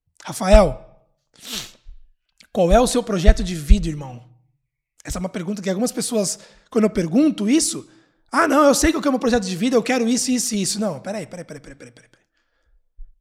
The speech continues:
Eu não perguntei o que que você quer pra você. O que que você sonha? "Ah, eu sonho em ter uma, morar, morar num condomínio, numa casa de três milhões. Ah, eu quero ir pros Estados Unidos todo ano. Ah, eu quero, sei lá, cara, ganhar X por mês, dirigir X carro."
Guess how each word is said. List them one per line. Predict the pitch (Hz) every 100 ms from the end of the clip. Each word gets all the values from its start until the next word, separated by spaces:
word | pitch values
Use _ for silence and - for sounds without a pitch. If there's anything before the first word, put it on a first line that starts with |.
| _
Eu | 170
não | 226
perguntei | 330 285 294
o | 302
que | -
que |
você | 294 285 262
quer | - 170 139
pra | 135
você. | 127 - 123
O | 110 _ _ _ _ _ _ _ _ -
que | 190
que |
você | - 220
sonha? | - 175 196 202 170
"Ah, | 220
eu |
sonho | - 208
em |
ter | 202
uma, | 220 196
morar, | 190 180 180 196
morar | 180 180 196
num | 196
condomínio, | 214 196 156 180 202 185
numa | 180
casa | 170 190 175
de | 165
três | - 185
milhões. | 175 147 151 185 170 135 - - _ _
Ah, | 185 240 220
eu | 180
quero | 202 220 226 185 151 - _ _ _ -
ir | 190
pros | 196 -
Estados | 226 185
Unidos | 196 202
todo | - 208 175
ano. | 165 220 202 180
Ah, | 247
eu | 226
quero, | - 233 247 220 170
sei | - 277
lá, | 170 143
cara, | 139 123
ganhar | 156 180 220
X | 214 - 240
por | 226 175
mês, | 185 226 185 143
dirigir | 180 185 214
X | - 220 -
carro." | 202 226 165